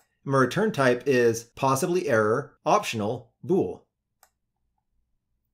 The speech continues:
And down here inside of main, to coalesce down to an empty string for a null title, I use the or else operator, which is like the catch operator,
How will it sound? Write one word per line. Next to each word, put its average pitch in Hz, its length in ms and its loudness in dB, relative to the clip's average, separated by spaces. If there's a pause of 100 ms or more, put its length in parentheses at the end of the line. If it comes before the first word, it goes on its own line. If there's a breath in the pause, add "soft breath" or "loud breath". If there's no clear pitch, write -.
(560)
And 135 100 -6
down 180 180 2
here 175 140 0
inside 175 220 2
of 185 100 0
main, 127 540 -2
to 147 100 -8
coalesce 147 460 6
down 139 380 2
to 139 420 -2 (120)
an 135 100 -10
empty 180 220 -2
string 113 580 -4
for 127 180 -4
a 117 40 0
null 139 220 0
title, 104 540 -6 (200)
I 127 60 -4
use 131 180 2
the 139 80 2
or 131 200 2
else 175 180 0
operator, 90 640 -4 (240)
which 139 140 -8
is 135 80 -2
like 151 400 2
the 123 100 -6
catch 220 340 -2
operator, 110 760 -2